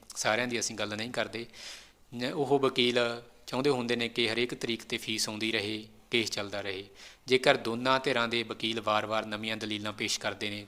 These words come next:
ਤਾਂ ਵੀ ਅਦਾਲਤ ਨੂੰ ਹੋਰ ਸਮਾਂ ਦੇਣਾ ਪੈਂਦਾ ਹੈ। ਦੋਸਤੋ, ਅਖੀਰ ਦੇ ਵਿੱਚ ਅਸੀਂ ਇਹੀ ਕਹਿ ਸਕਦੇ ਹਾਂ, ਇਸੇ ਸਿੱਟੇ 'ਤੇ ਪਹੁੰਚਦੇ ਹਾਂ ਕਿ ਤਲਾਕ ਇੱਕ ਬਹੁਤ ਹੀ ਮੁਸ਼ਕਲ ਫੈਸਲਾ ਹੈ,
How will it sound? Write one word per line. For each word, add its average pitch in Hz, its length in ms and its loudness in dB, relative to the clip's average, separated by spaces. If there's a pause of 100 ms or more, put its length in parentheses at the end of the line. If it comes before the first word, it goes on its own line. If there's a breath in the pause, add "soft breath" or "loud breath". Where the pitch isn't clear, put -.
ਤਾਂ 117 160 2
ਵੀ 131 140 0
ਅਦਾਲਤ 110 340 0
ਨੂੰ 107 100 -8
ਹੋਰ 101 200 -8
ਸਮਾਂ 101 260 -4
ਦੇਣਾ 101 200 -8
ਪੈਂਦਾ 98 280 -12
ਹੈ। 101 120 -16 (1120 loud breath)
ਦੋਸਤੋ, 147 320 4
ਅਖੀਰ 123 280 0
ਦੇ 131 120 6
ਵਿੱਚ 123 220 2
ਅਸੀਂ 113 200 2
ਇਹੀ 110 140 -4
ਕਹਿ 113 180 -2
ਸਕਦੇ 110 380 -2
ਹਾਂ, 104 160 -4
ਇਸੇ 127 280 0
ਸਿੱਟੇ 117 300 2
'ਤੇ 110 140 -2
ਪਹੁੰਚਦੇ 113 420 -2
ਹਾਂ 104 120 -4 (180)
ਕਿ 135 100 4
ਤਲਾਕ 113 540 2
ਇੱਕ 120 280 -6
ਬਹੁਤ 107 380 -2
ਹੀ 110 240 -2
ਮੁਸ਼ਕਲ 107 460 -6
ਫੈਸਲਾ 104 400 0
ਹੈ, - 180 -10